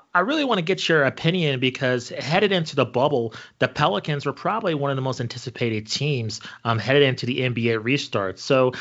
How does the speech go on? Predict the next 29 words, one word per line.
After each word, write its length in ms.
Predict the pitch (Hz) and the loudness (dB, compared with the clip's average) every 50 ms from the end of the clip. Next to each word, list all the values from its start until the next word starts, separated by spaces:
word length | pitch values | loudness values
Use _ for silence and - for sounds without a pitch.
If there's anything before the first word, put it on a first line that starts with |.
| - - - - | -10 -12 -8 -4
uh, 140 | - 143 | -2 -2
before 320 | 143 - 165 156 - 285 269 | 0 2 2 0 2 2 4
we 140 | 247 202 160 | 4 4 6
get 160 | 175 175 180 | 4 4 4
into 440 | 170 160 156 156 - - 175 160 143 | 4 2 0 -2 -2 -2 0 0 0
the, 200 | 143 143 135 127 | 0 0 0 0
the 140 | - 139 | 0 0
new 200 | 123 135 139 135 | 2 2 2 2
coaching 400 | 139 - - 147 156 156 - 143 | 2 2 2 2 2 2 2 0
hire 480 | 131 123 131 127 123 120 117 117 110 107 110 - - - - _ | 0 2 2 2 2 2 0 0 -2 -4 -8 -12 -20 -20 -10 _
of 140 | - 135 120 | -4 -2 -2
the 80 | - 123 | -2 -2
Pelicans, 500 | 113 - 147 160 160 151 - 139 127 - | -2 0 0 0 0 -2 -4 -8 -10 -10
can 220 | - - 208 233 | -10 -8 -8 -8
you, 60 | 247 - | -8 -10
can 220 | - - - 285 320 | -12 -10 -6 -4 -2
you 100 | 269 - | -4 0
give 180 | - 233 220 | 0 0 2
your 120 | 226 226 208 | 2 2 0
perspective 800 | 214 170 - - - 165 170 170 - - 170 170 160 160 160 - - - - - _ | 0 0 -2 -2 0 0 0 0 -2 -4 -4 -4 -4 -4 -6 -10 -16 -18 -18 -6 _
on 180 | - 139 139 139 | 0 2 2 2
how 800 | 131 131 139 143 147 147 147 147 147 147 143 139 135 117 - - _ | 2 2 2 4 4 4 4 2 0 -2 -2 -4 -8 -10 -14 -18 _
you 260 | - 123 117 156 180 | -16 -10 -6 -6 -4
thought 320 | 160 - 185 175 170 165 - | 0 2 2 2 2 2 -2
the 60 | 151 | -4
Pelicans 600 | 160 156 156 156 160 156 156 156 147 143 131 - | -2 -2 -2 0 0 -2 -2 -2 -4 -4 -6 -8
handled 400 | - - - 151 156 160 165 156 | -8 -4 -2 -2 0 0 0 0
the 80 | 147 147 | -2 -2
bubble, 540 | 143 - 151 151 147 151 151 147 147 151 | 0 2 2 2 2 0 -2 -2 -4 -6